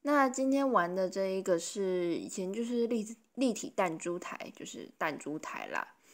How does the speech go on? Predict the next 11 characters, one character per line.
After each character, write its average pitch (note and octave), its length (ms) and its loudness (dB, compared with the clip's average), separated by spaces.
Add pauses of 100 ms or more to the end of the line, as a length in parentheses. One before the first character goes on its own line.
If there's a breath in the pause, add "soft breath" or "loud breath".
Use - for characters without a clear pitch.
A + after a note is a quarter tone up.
(380 soft breath)
那 G3+ 220 2
我 F3+ 80 4
们 F3+ 340 -2
家 C4+ 540 4
以 D#3 180 -2
前 F3 400 -2
电 A3 240 4
脑 C3 240 -2 (100)
给 G#2 200 -4
的 F#2 180 -4
是 F3+ 920 0